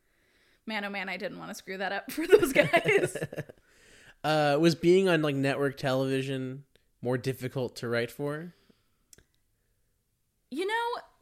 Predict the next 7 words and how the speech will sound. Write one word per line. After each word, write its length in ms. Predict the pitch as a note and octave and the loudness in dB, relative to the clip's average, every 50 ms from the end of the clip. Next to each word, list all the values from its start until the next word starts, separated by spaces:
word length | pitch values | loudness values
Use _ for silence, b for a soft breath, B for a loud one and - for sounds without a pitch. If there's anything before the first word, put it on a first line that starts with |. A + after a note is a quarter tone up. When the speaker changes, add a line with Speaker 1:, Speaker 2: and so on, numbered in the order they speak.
| _ _ _ _ _ _ | _ _ _ _ _ _
Speaker 1:
our 240 | - B3+ C#4 E4 G4 | -2 0 2 2 0
room, 380 | G4 G4 G4 F#4+ F#4 F4 F4 D4+ - _ _ _ _ - | 0 -2 -6 -6 -6 -8 -10 -10 -14 _ _ _ _ -20
Bang 720 | - A3 - - - G#3+ G#3 - B3+ A#3+ B3+ E4+ F4 G4 G4+ | -20 -20 -20 -20 -20 -20 -18 -16 -14 -6 -2 -2 -2 -2 -2
Bang 180 | G4+ F#4+ F4+ D#4+ | -4 -4 -4 -4
isn't 220 | C#4+ C4+ C#4+ A#3+ | -4 -4 -6 -6
very 200 | A3 A#3 A#3 A#3 | -4 -2 -2 -4
dirty. 560 | G#3+ - - F#3 G3+ A3 G#3+ B3+ C4+ C#4+ D#4 | -4 -6 -6 -6 -4 -4 -4 -4 -6 -8 -8